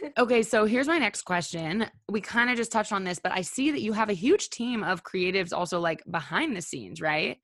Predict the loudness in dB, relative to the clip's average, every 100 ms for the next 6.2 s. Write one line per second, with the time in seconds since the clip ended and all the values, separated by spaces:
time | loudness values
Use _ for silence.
0 | _ _ _ -10 -6 -4 -4 -8 -12 _
1 | _ 0 2 2 2 2 2 0 2 2
2 | 2 0 -4 -8 -8 -8 -6 0 0 0
3 | -4 -4 -4 0 0 0 -2 -2 0 0
4 | -2 -6 -6 -6 -10 _ _ _ _ _
5 | 0 2 2 2 0 -2 -6 -6 -4 -2
6 | -2 -2